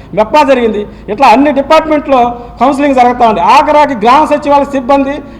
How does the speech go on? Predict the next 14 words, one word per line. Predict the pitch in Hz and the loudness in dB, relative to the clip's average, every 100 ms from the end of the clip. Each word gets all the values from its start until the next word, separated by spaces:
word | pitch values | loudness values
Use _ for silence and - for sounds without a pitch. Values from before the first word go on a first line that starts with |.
| - - - | -20 -16 -2
ఐదు | 233 285 | -2 0
సంవత్సరాల | 262 277 285 277 277 | 0 -2 2 2 2
పని | 269 - - 254 302 | -2 -8 0 0 2
కాలంలో | 285 277 262 302 330 - - 165 | 2 2 2 0 0 -4 -16 -2
వాళ్ళు | 208 294 302 | 2 4 4
కూడా | 285 277 | 2 2
అక్కడి | 262 285 | 0 -2
నుంచి | 285 277 | -2 -2
స్టేజ్ | 277 285 | -2 0
కాదు, | 269 240 | 2 0
అక్కడి | 233 269 | 0 -4
నుంచి | 254 | -4
దూరంగా | 190 294 339 302 | 0 2 2 2
వేశారు. | 277 269 226 147 | 0 0 -4 -4